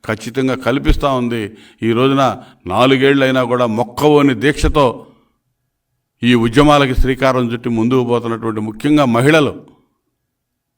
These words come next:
ఈ ఉద్యమంలో ప్రధాన పాత్ర పోషించినటువంటి ముఖ్యంగా మహిళలకి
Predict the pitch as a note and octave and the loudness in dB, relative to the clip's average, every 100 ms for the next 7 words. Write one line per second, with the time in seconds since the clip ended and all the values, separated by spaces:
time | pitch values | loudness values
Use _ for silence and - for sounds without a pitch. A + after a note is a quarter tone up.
0 | _ _ - A#2 A2+ A2 D3 D3 C#3+ C#3 | _ _ -2 0 2 2 4 4 2 2
1 | B2 D#3+ F3 D#3 D3+ C#3+ B2+ C3 B2 A#2+ | 4 6 6 4 2 0 -2 -2 -2 -4
2 | B2+ B2 A#2+ A#2+ A#2 - A2 - C#3 C3 | -4 -2 -4 -4 -8 -8 -10 -4 -2 -2
3 | B2+ A2 - - - G2+ C3 D3 C#3 C#3 | -2 -4 -8 -18 -6 0 2 2 2 0
4 | A#2 G2 | -4 -6